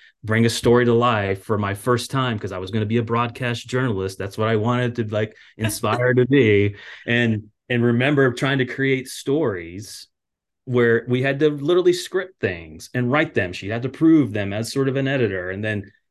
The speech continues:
Speaker 1: sitting in that, then you had to capture them. And then the cutaways, and then you'd have to make that into an edit. I remember sitting there, I was like, "I can't figure out this edit." It was so frustrating. And now I have such a fond appreciation for our editors who do all that, right?
Speaker 2: 'Cause
Speaker 1: So
Speaker 2: you've done it, yeah.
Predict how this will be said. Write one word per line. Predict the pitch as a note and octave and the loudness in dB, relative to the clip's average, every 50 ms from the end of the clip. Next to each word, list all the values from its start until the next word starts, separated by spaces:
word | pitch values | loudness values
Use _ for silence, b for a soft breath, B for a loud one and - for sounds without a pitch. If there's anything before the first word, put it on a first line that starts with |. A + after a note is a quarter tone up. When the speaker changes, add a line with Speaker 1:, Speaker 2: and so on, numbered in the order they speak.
| _ - | _ -14
Speaker 1:
sitting | - - C#3 C3+ C3 C3 C3 | -4 0 2 2 4 2 2
in | B2 A#2+ | 2 2
that, | B2 A#2+ - | 2 0 0
then | A2 A2+ A#2 | 0 0 0
you | C3 B2 | 0 0
had | C3 C3+ | -2 -2
to | D3 D3+ | -4 -6
capture | C#3+ - - - - F3 D#3+ - - - A2+ F#2+ | -6 -8 -10 -8 -6 -6 -6 -4 -2 0 0 0
them. | F2 F2 D#2 D2+ D2+ D2+ D#2 _ _ b b b b b b b b | -2 -4 -8 -12 -16 -18 -20 _ _ b b b b b b b b
And | b G#2 A2 | b 0 2
then | A#2 A2+ A2+ G#2+ G2+ - - _ _ | 2 2 2 0 -4 -8 -14 _ _
the | - A#2+ | -6 -4
cutaways, | - - E3 D#3+ D#3 B2 A#2 A2 G2 F#2 F2 E2 E2 E2 - - | -4 -2 0 2 4 4 4 4 2 0 -4 -6 -8 -12 -12 -6
and | - A2+ A#2 | -2 0 0
then | B2 C3 | 2 0
you'd | C3 C3 C3 | 0 -2 -4
have | C3+ C3 | -4 -4
to | - C3 | -2 -2
make | A#2 G#2+ A2 A#2+ B2+ B2+ C3 - | 0 0 2 0 0 0 -2 -2
that | C#3+ C3+ C3 | -2 -2 -2
into | C3 B2+ A#2+ - C#3+ C3 | -2 -4 -2 0 0 0
an | B2 B2+ | 0 2
edit. | C#3+ D#3 B2 F2+ | 0 0 -2 -2
I | F2+ | -6
remember | F#2 G2 G#2+ A#2 G#2+ | -8 -8 -8 -6 -8
sitting | G2 - - A#2+ A#2 A#2 | -8 -6 -4 -2 -2 -2
there, | A2+ A2 | -2 -4
I | G#2 | -4
was | G2+ G2+ | -6 -8
like, | G#2+ G#2 | -8 -10
"I | |
can't | G#2+ - E3 D#3+ C#3 | -8 -6 -6 -6 -6
figure | C#3 - D3 C#3 C#3 | -4 -6 -4 -2 -2
out | B2+ C3 | -2 -2
this | C3+ C3 - - | -4 -6 -8 -6
edit." | - C#3+ C3+ G#2+ F#2 | -4 -2 -2 -2 -2
It | F#2 | -4
was | - - | -6 -6
so | - C3+ B2+ | -4 -4 -4
frustrating. | B2+ - C3+ C3 - - G2+ F2+ F2+ F#2 | -2 -4 -6 -4 -2 -2 -2 -2 -2 -2
And | F#2 G2+ | -2 -2
now | G#2+ A2+ B2 | -2 0 0
I | A#2 A2 | 0 0
have | G#2+ A2+ G#2+ G#2+ | -2 -2 -4 -4
such | - - A2+ - - | -2 -4 -6 -6 -6
a | |
fond | G2 - A2 G#2+ G#2+ G#2 | -10 -6 -4 -2 -2 -2
appreciation | G2+ - A#2 G#2+ - - G2+ G2+ A2 A2+ - G2 | -2 -2 -4 -4 -4 -2 -2 -2 -2 -2 -4 -8
for | F#2+ - G2 F#2 | -6 -6 -4 -4
our | F2 E2+ F2+ | -2 -2 0
editors | G2 B2 A#2+ A2+ G2 F#2 F2+ F#2 - | 0 2 2 2 2 0 -2 -2 -4
who | - G2+ | -6 -6
do | F#2+ G#2+ B2 C3 A2+ | -2 2 2 2 2
all | G2 F2 F2 E2+ | 2 0 -2 -6
that, | E2 E2 D#2+ D#2+ D#2+ E2 - - | -6 -8 -8 -8 -8 -10 -8 -4
right? | - G#2 A2 A#2 A#3+ | -2 2 2 2 2
Speaker 2:
'Cause | A#3 G3 | 2 2
Speaker 1:
So | - - | 4 4
Speaker 2:
you've | - - | 4 4
done | G3+ A3 - - E3 | 2 0 -4 -4 -6
it, | C#3 - - - | -8 -10 -10 -8
yeah. | G#3 B3 C4+ A3+ D#3+ D#3 | -8 -6 -4 -4 -6 -6